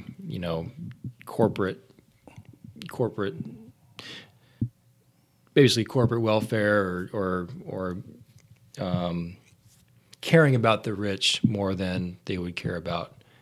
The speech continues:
other, uh, you know, the other people. I think the Koch brothers get the, the biggest kind of target as being, I think they'd be the poster child of the attacks on their, how, uh, uh, what's your response to the, to the critiques that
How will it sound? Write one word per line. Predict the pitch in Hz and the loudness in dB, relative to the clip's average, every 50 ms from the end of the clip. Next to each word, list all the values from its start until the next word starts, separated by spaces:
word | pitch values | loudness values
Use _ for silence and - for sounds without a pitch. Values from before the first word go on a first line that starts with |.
| _ _ _ _ _ _ _ _ _ _ _ - | _ _ _ _ _ _ _ _ _ _ _ -6
other, | - 123 101 95 90 - - - - | -2 -2 -2 -2 -2 -8 -12 -14 -8
uh, | - - - - - - 165 | -4 -4 -4 -4 -4 -12 -18
you | 170 175 185 180 135 | -18 -12 -6 -2 0
know, | 104 90 | 0 2
the | 87 95 95 | 2 0 0
other | 95 90 90 90 90 87 - - - - - - - - _ _ _ _ - - | 0 0 0 -2 -2 -6 -8 -16 -20 -20 -20 -20 -20 -20 _ _ _ _ -8 0
people. | - 123 110 - - - - - - _ _ - | 2 4 4 2 0 -6 -14 -18 -20 _ _ -8
I | - - - - - - | -8 -8 -10 -20 -10 -4
think | - 120 95 | -2 -2 -2
the | - | -2
Koch | - - 120 110 110 - | 0 0 0 0 0 0
brothers | 117 104 101 98 90 - | 2 2 2 2 0 -2
get | - 104 92 - | -2 -4 -4 -4
the, | - 92 - - | -6 -10 -10 -8
the | - 95 | -8 -4
biggest | 87 101 95 90 87 - - - | -4 -2 -2 -2 -2 -4 -6 -6
kind | - 120 101 87 | -6 -4 -4 -4
of | - | -4
target | - - 110 101 95 85 92 - - - - - | -2 2 2 2 2 0 -4 -6 -8 -10 -6 -4
as | 90 87 82 | -2 -2 -2
being, | 87 - - 92 90 90 85 85 87 - - - - - - - - _ - _ - - - - - - | -4 -6 -4 -4 -2 -2 -2 -4 -6 -8 -10 -12 -14 -18 -18 -20 -20 _ -20 _ -20 -20 -20 -16 -14 -14
I | - | -12
think | - - - 98 | -12 -10 -10 -8
they'd | 92 87 82 | -8 -8 -6
be | 90 | -8
the | 85 92 | -10 -8
poster | - - 110 107 104 - 95 | -4 -2 -2 -2 -2 -4 -6
child | 87 - - 104 95 87 87 87 | -6 -4 -2 -2 0 0 -2 -2
of | 87 87 | -6 -8
the | 90 90 | -8 -8
attacks | 85 - - - 98 82 76 - - - | -10 -8 -4 -2 0 0 0 -2 -4 -8
on | 92 82 | -8 -8
their, | 82 82 80 76 - - - - - - - - _ _ - | -6 -6 -8 -6 -6 -6 -8 -8 -10 -14 -18 -20 _ _ -10
how, | - - - | -4 -4 -4
uh, | 170 143 110 101 101 - - - - - | -2 -2 -2 -2 -4 -6 -8 -12 -14 -10
uh, | - - - 135 151 | -6 0 4 4 4
what's | 156 131 123 - - | 6 6 4 4 4
your | - 110 | 2 2
response | 98 92 - - 107 98 90 - - | 2 0 0 -2 -2 -2 -4 -6 -8
to | - 107 | -8 -6
the, | 90 - 87 87 107 - - - - | -4 -2 -2 -2 -4 -6 -8 -10 -10
to | - | -8
the | - 98 | -8 -8
critiques | - - 101 - - 107 95 87 - | -6 -6 -6 -4 -2 -2 -2 -2 -2
that | - 98 87 - - | 0 0 0 0 -2